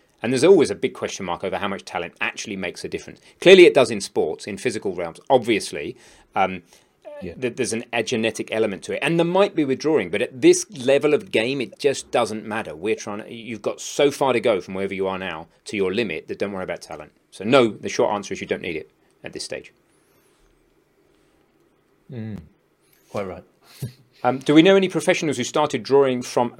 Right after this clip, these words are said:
Speaker 1: professionals who started drawing from a later age? That's a good question there. Grant, do you know people, um, who started drawing pretty late?
Speaker 2: That's a, a good question, actually. I'm trying to think.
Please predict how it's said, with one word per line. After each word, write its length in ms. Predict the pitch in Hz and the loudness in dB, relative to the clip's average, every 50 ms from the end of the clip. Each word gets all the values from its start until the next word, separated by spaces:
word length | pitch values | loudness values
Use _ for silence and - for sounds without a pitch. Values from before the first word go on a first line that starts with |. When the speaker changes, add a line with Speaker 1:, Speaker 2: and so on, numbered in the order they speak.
| - | -6
Speaker 1:
professionals 640 | - - 135 - - 175 165 - - 123 98 90 - | -4 -4 0 2 4 4 4 4 2 0 -2 -2 -2
who 80 | 110 | -4
started 340 | 104 - - 113 107 - 107 | -4 -2 0 0 0 -2 -4
drawing 300 | 95 - 117 113 110 104 | -4 -2 -2 -2 -2 -2
from 140 | - 110 101 | -4 -4 -4
a 20 | |
later 520 | 98 98 98 104 113 113 107 - - 107 - - | -4 -2 2 2 2 2 2 0 -4 -4 -2 -2
age? 260 | 98 92 87 82 - | -4 -4 -4 -4 -4
That's 220 | 98 104 - - | -6 -6 -4 -6
a 40 | 110 | -8
good 180 | 95 98 95 - | -6 -8 -8 -6
question 360 | - 101 90 - - 90 82 | -8 -8 -8 -8 -10 -8 -8
there. 120 | 82 78 | -8 -6
Grant, 260 | - - 117 107 107 | -4 -4 -4 -2 -2
do 40 | 120 | 0
you 40 | 127 | 0
know 100 | 139 139 | 0 0
people, 460 | 135 - 156 151 151 151 143 147 147 - | 0 -2 -4 -2 0 -2 -2 -2 -2 0
um, 300 | - 120 123 123 123 120 - | 0 0 0 0 -4 -6 -4
who 200 | - 131 127 120 | -2 -2 -2 -2
started 400 | - - - 143 131 123 - 117 | -4 -6 -4 -2 -2 -2 -2 -4
drawing 260 | - 131 127 123 123 | -2 -2 -2 -2 -4
pretty 340 | 120 - _ - 131 123 113 | -8 -10 _ -8 -6 -4 -2
late? 200 | 117 120 - - - - - - - - _ _ _ _ _ _ _ _ _ _ _ _ _ _ _ _ _ _ _ _ _ _ _ _ _ _ _ _ _ _ _ - | -2 -2 -4 -6 -10 -18 -20 -20 -20 -20 _ _ _ _ _ _ _ _ _ _ _ _ _ _ _ _ _ _ _ _ _ _ _ _ _ _ _ _ _ _ _ -8
Speaker 2:
That's 180 | 202 - - | -8 -6 -4
a, 160 | - 156 139 135 - - - | -4 -4 -4 -4 -6 -4 -4
a 60 | 147 | -2
good 200 | 123 - - 196 | 2 2 0 2
question, 380 | - - 233 226 - - - - | 2 0 -2 -2 -2 -8 -12 -14
actually. 220 | - - - 113 | -14 -10 -6 -4
I'm 160 | 117 123 127 120 | -4 -2 -4 -6
trying 240 | - - 147 143 | -4 -2 -2 -2
to 60 | 139 131 | -2 -2
think. 200 | 127 123 143 | -6 -8 -10